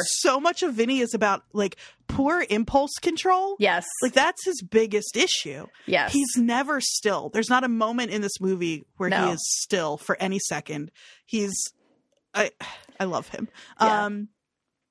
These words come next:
Speaker 1: and then, you know, if you've got Barney Cooper Smith open for cast, <laughs> it's
Speaker 2: You
Speaker 1: gonna, it's, who else but Rick Moranis?
Speaker 2: Yeah. He was originally, I think she wanted him originally, but he wasn't
Speaker 1: Uh-huh.
Speaker 2: available when they first were gonna, um,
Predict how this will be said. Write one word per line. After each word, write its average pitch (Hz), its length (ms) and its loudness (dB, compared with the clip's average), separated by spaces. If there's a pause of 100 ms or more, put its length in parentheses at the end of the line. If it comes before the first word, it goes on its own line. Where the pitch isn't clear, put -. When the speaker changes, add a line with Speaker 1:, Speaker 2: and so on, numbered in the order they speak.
(200)
Speaker 1:
and 262 160 2
then, 262 380 0 (220)
you 247 120 2
know, 190 220 0 (260)
if 233 160 -2
you've 247 140 2
got 226 240 4 (480)
Barney 226 220 2
Cooper 214 280 -2
Smith 185 360 -2 (120)
open 190 300 2
for 165 400 0 (400)
cast, 185 540 0 (240)
<laughs> - 240 -16
it's 220 240 2
Speaker 2:
You 254 120 4
Speaker 1:
gonna, 247 140 0
it's, 226 200 0 (420)
who 269 200 2
else 226 260 4 (100)
but 220 100 2
Rick 190 160 -2
Moranis? 165 400 0
Speaker 2:
Yeah. 175 380 2 (320)
He 285 300 4
was 226 180 0
originally, 208 560 2
I 190 80 2
think 202 240 -2
she 269 100 2
wanted 240 260 4
him 180 140 -2
originally, 170 460 0
but 190 100 -2
he 214 80 0
wasn't 208 280 4
Speaker 1:
Uh-huh. 190 60 -2
Speaker 2:
available 175 600 2 (180)
when 202 160 2
they 175 120 2
first - 340 0
were 180 80 0
gonna, 156 420 0 (400)
um, 185 80 2